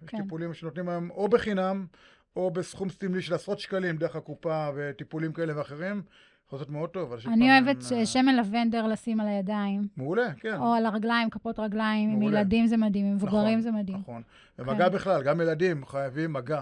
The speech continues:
Speaker 2: כן,
Speaker 1: הרבה
Speaker 2: כן.
Speaker 1: מגע, עם ילדים מאוד חשוב מגע, מאוד. לחוות
Speaker 2: חיבוקים,
Speaker 1: ול-,
Speaker 2: להחזיק
Speaker 1: חיבוקים,
Speaker 2: להם את
Speaker 1: לגעת,
Speaker 2: היד.
Speaker 1: אפילו מגע כדרך אגב כזה, מגע
Speaker 2: כן.
Speaker 1: שלא ממש מגע, גם זה, אבל זה סוג של קשר,
Speaker 2: נכון,
Speaker 1: לצורך
Speaker 2: נכון,
Speaker 1: העניין.
Speaker 2: נכון.
Speaker 1: בסדר? זה מאוד מאוד חשוב,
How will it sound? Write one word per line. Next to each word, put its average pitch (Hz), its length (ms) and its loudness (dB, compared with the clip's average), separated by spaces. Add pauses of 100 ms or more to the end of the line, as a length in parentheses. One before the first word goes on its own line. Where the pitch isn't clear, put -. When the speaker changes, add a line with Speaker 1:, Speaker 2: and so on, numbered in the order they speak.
(160)
Speaker 2:
כן, 220 100 -4
Speaker 1:
הרבה 185 180 -2
Speaker 2:
כן. 143 80 -4
Speaker 1:
מגע, 139 140 -2
עם 135 100 -6
ילדים 135 300 -2
מאוד 147 140 -4
חשוב 147 280 -12
מגע, 110 240 -12 (200)
מאוד. 123 260 -12 (640)
לחוות - 160 -12
Speaker 2:
חיבוקים, 247 800 0
Speaker 1:
ול-, 226 40 2
Speaker 2:
להחזיק 226 160 0 (140)
Speaker 1:
חיבוקים, 240 60 2
Speaker 2:
להם 226 180 6
את - 60 0
Speaker 1:
לגעת, 220 680 4
Speaker 2:
היד. 208 120 -8
Speaker 1:
אפילו 175 180 0
מגע 165 200 4
כדרך 170 380 4
אגב 165 300 4
כזה, 110 260 -6
מגע 123 340 -2
Speaker 2:
כן. 233 100 -2
Speaker 1:
שלא 208 100 0
ממש 175 340 -4
מגע, 160 260 -2 (720)
גם 180 220 2
זה, 202 120 4
אבל 147 100 2 (100)
זה 123 160 -18
סוג 196 200 -10
של 233 180 -8
קשר, - 360 -2
Speaker 2:
נכון, 202 380 -6
Speaker 1:
לצורך 185 260 -8
Speaker 2:
נכון, 139 120 -8
Speaker 1:
העניין. 104 320 -8
Speaker 2:
נכון. - 220 -14
Speaker 1:
בסדר? 156 140 -8
זה 135 80 -10
מאוד 139 200 -6
מאוד 151 140 -8
חשוב, 143 400 -8